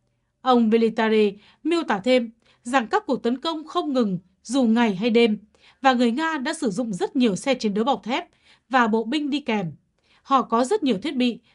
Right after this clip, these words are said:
và nhân sự, đồng thời họ đang tiếp tục đưa nhân sự và thiết bị mới vào. Ông Vitaly Barabas cho biết,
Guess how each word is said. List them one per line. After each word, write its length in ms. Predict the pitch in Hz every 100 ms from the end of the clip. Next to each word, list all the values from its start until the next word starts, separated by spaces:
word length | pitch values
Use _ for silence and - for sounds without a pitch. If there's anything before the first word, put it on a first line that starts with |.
| _
và 220 | 220 226
nhân 240 | 185 240 202
sự, 280 | 226 240 202 _ _ _
đồng 240 | 254 262 233
thời 260 | 240 214
họ 180 | 190 233
đang 260 | 233 320 302
tiếp 160 | 440 -
tục 140 | 262 247
đưa 140 | 254
nhân 220 | 320 302 277
sự 240 | 285 214 170
và 80 | 190
thiết 200 | 247 247
bị 160 | 240
mới 200 | 185 202
vào. 300 | 226 214 170 - _ _ _ _ _ _ _ _ _ _
Ông 280 | 277 277 247
Vitaly 400 | 262 262 247 247
Barabas 420 | 220 226 220 294
cho 100 | 254
biết, 220 | 208 285